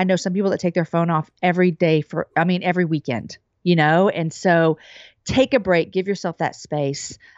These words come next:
Also, you know, I say this all the time, is that I have unfollowed people and I've unfollowed people that I know because I don't really believe that it,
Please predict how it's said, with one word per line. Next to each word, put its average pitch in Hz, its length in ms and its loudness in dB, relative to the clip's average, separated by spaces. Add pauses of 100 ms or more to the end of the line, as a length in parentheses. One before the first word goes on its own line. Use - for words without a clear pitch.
Also, 330 600 2
you 254 160 -2
know, 359 280 4 (240)
I 277 140 2
say 262 240 0
this 156 240 0
all 170 140 0
the 160 80 -2
time, 160 420 0
is 170 380 2
that 175 360 2
I 233 180 0
have 392 240 2
unfollowed 190 720 2
people 92 480 -4 (560)
and 208 160 2
I've 277 240 0
unfollowed 415 340 -8
people 381 220 -4
that 320 100 2
I 285 100 0
know 165 680 0 (280)
because 240 340 4 (160)
I 302 200 4
don't 262 320 2
really 226 260 4
believe 180 580 2
that 196 120 4
it, - 140 0